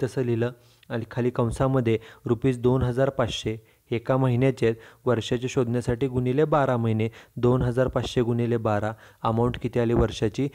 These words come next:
तीस हजार रुपये. म्हणजे हा वर्षभराचा खर्च आला आणि हा खर्च आपला पर्सनल आहे, आपला घरगुती खर्च आहे.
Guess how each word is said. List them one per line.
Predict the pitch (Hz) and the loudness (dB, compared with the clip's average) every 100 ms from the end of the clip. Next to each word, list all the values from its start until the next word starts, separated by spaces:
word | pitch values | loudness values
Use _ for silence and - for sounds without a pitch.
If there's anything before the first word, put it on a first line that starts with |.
| - _ - | -12 _ -2
तीस | 139 - | -2 -2
हजार | 113 110 | -2 2
रुपये. | 107 - - - - _ _ _ | 0 0 -4 -8 -18 _ _ _
म्हणजे | 113 107 | -4 -2
हा | 110 123 | 0 2
वर्षभराचा | 123 117 - 127 127 123 135 - | 2 2 2 2 2 0 -4 -2
खर्च | 113 101 | -2 0
आला | 113 104 123 - - _ | -2 0 -2 -4 -20 _
आणि | 117 104 | -10 -4
हा | 123 135 | -4 -4
खर्च | - 107 101 123 139 - _ _ | -4 -8 -6 -8 -8 -16 _ _
आपला | 131 113 131 135 | -8 -4 -2 -2
पर्सनल | 143 143 120 - 160 147 | 0 -2 -4 -6 -6 -4
आहे, | 107 107 117 - - | -4 -6 -10 -16 -20
आपला | - 135 | -8 -6
घरगुती | 123 113 117 147 170 147 | -4 -4 -2 -2 -2 0
खर्च | 127 107 | -2 -2
आहे. | 117 | -4